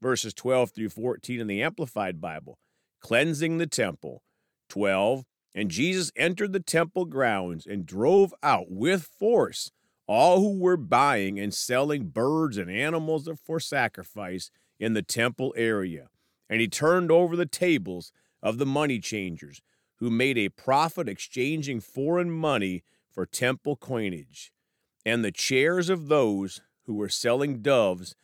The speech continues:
for sacrifice. Thirteen, Jesus said to them, "It is written in Scripture,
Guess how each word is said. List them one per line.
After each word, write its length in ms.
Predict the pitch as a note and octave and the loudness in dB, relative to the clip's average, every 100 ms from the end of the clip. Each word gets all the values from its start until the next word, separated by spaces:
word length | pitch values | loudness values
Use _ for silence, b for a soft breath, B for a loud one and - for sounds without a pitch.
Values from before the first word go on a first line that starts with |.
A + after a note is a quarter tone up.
| _ _ | _ _
for 180 | - G#2 | -6 -4
sacrifice. 1080 | - G#2+ F#2 - E2 - D#2 C#2 - - _ _ _ _ _ - | -2 -2 -2 -6 -18 -16 -16 -16 -16 -18 _ _ _ _ _ -2
Thirteen, 600 | A2+ A#2+ - A#2+ A#2+ C#3 | 0 0 0 -2 0 -2
Jesus 360 | - D3 D3 C3 | -2 -4 -4 -2
said 240 | C#3+ C#3+ | 0 0
to 100 | D3 | 0
them, 400 | C#3 D3 D#3 D#3+ _ _ - | 0 2 2 -2 _ _ -6
"It 120 | C#3+ | 0
is 140 | D3+ A2 | 0 0
written 400 | G#2 D#3+ - F3+ | 0 0 0 -4
in 140 | F3+ | -4
Scripture, 640 | - - A#2 - G2+ E2+ | -4 -2 -2 -4 -12 -12